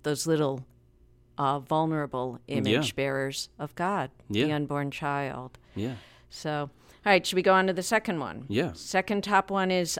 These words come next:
Speaker 1: I do not want to be pegged as a crazy right-wing conservative.
Speaker 2: Yeah.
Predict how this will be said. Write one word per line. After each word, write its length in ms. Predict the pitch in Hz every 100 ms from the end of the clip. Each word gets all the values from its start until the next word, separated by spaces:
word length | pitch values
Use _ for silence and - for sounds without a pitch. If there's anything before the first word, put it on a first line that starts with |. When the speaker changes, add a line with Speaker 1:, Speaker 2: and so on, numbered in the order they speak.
| -
Speaker 1:
I 140 | 175
do 180 | 160 170
not 300 | 165 180 -
want 260 | 220 220
to 120 | - 240
be 160 | 220
pegged 580 | 202 208 160 120 123 135 - - - - -
as 200 | 156 160
a 100 | 143
crazy 600 | - 175 180 175 190 175 147 131 -
right-wing 1000 | 156 160 175 - - 160 160 143 143 139 - _ _ -
conservative. 880 | 165 156 - 143 139 - - - - - - - - - _ _ _ -
Speaker 2:
Yeah. 240 | 101 143